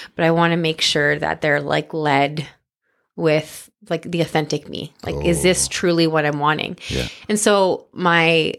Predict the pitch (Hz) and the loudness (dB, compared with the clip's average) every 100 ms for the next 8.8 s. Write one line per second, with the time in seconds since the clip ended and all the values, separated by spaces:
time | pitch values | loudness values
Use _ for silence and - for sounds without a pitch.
0 | - 226 254 - 175 165 170 165 165 160 | -2 0 0 0 -2 0 -2 -2 0 0
1 | 160 170 165 165 196 214 - 175 165 170 | 0 -2 -2 -2 0 -2 0 0 0 -2
2 | 165 - - - 160 - 156 151 - 143 | -6 -6 -6 -4 -6 -4 -4 -2 -2 -2
3 | 156 - 143 - - 202 214 - - - | -2 -4 -6 -6 -6 -6 -6 -6 -8 -8
4 | - - - - 190 214 202 185 170 151 | -14 -20 -20 -4 0 2 0 -2 -4 0
5 | 143 214 - - - - - - - 202 | 0 2 2 0 -4 -6 -6 -10 -2 2
6 | 185 190 196 190 202 208 208 202 190 - | 4 2 0 -2 -4 0 2 2 0 0
7 | 190 214 185 - - 233 220 180 175 - | 0 0 -6 -8 -2 2 2 2 0 -2
8 | 175 180 165 160 160 - - 196 | -2 -4 -2 -4 -4 -4 -6 -6